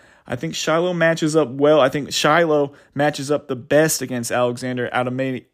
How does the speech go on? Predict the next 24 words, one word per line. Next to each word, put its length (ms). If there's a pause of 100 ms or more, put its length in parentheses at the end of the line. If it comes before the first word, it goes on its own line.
eh, 140
maybe 480
any 200
team 280
in 60
the 60
state 340
in 100
Class 280
six 400
A. 200
So 240
I 100
think 260
Shiloh 960 (320)
clips 600
Alexander. 920 (420)
Um, 520 (760)
looking 280
at 400
that 220
game 320
that 160
happened 420